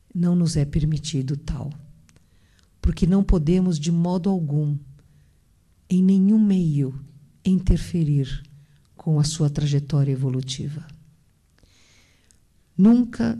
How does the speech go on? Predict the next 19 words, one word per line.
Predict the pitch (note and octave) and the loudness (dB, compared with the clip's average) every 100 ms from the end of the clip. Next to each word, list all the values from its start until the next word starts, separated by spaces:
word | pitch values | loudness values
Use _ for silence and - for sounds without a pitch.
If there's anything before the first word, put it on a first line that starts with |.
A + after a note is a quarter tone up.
| - | -4
nos | F3+ G3 | -2 -2
comprometemos | - F#3+ F#3 - E3 D#3+ D#3+ F#3 G3 G3 G3 F#3+ - | -2 -2 0 2 2 0 2 0 2 -2 -4 -6 -6
a | D#3+ | -4
resolver | D3 F3+ E3 D3+ D3 E3+ | -2 -2 -2 -2 -2 -2
os | E3+ E3 | -4 -6
problemas | - D#3+ C#3+ E3 E3+ E3 | -4 -2 -2 -2 -4 -6
que | - D3 | -8 -8
vocês | C#3+ D3+ - D3 | -6 -6 -8 -10
criaram. | - D3 C#3 C#3 D#3 D#3+ - - - - _ - _ _ _ _ _ _ _ | -6 -4 -4 -4 -8 -10 -16 -20 -20 -20 _ -20 _ _ _ _ _ _ _
Mas, | - D3+ | -2 -2
com | - G3 | -2 -2
certeza, | G3+ - F3+ - C#3 C#3+ - - - - _ _ _ _ _ _ _ _ | -2 -2 -8 -6 -6 -6 -8 -16 -20 -20 _ _ _ _ _ _ _ _
queremos | - E3+ E3+ E3 D#3 | -2 2 4 2 0
ajudar | D#3 D#3 C#3+ C#3 C3+ | -2 -2 -2 -2 -2
na | D3+ | -2
busca | C3+ C#3 C#3+ - D#3+ D#3+ | -2 -4 -6 -6 -8 -6
e | D#3+ | -4
no | E3 | -2
encontramento | E3 D#3+ D#3 D#3 D3+ C#3+ C#3 C#3 - | -4 -6 -6 -6 -4 -2 -2 -4 -10